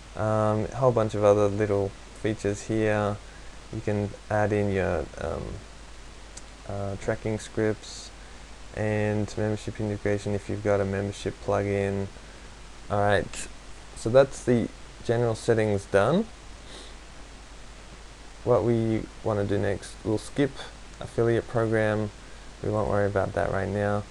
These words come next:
What we wanna do is set the page, set the sales pages and the thank you pages up. And, uh, we wanna use a hosted sales page. Okay, this is if you don't have your own website,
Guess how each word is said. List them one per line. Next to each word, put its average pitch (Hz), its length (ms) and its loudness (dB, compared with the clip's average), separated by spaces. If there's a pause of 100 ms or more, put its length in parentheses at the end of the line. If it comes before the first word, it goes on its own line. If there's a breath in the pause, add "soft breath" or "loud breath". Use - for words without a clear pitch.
(380 loud breath)
What 90 180 4
we 101 80 4
wanna 110 200 4
do 107 140 6
is 98 100 4
set 95 220 4
the - 80 -2
page, 104 760 4 (180)
set - 240 -2
the 104 100 2
sales 110 380 2
pages 107 500 0 (100)
and 101 280 0
the - 20 -6
thank 107 320 -2
you 107 80 -2
pages 110 460 -2
up. 131 240 2 (500)
And, 107 380 2
uh, 98 320 4 (280)
we 117 120 4
wanna 120 180 4
use 110 240 2
a - 60 2
hosted 131 720 2
sales 104 400 2
page. 80 420 0 (680 loud breath)
Okay, 123 240 2
this 113 240 -2
is 107 80 2
if 107 180 0
you 101 60 0
don't 107 320 2
have 98 400 0 (1080)
your 98 160 0
own 104 220 2
website, 98 720 2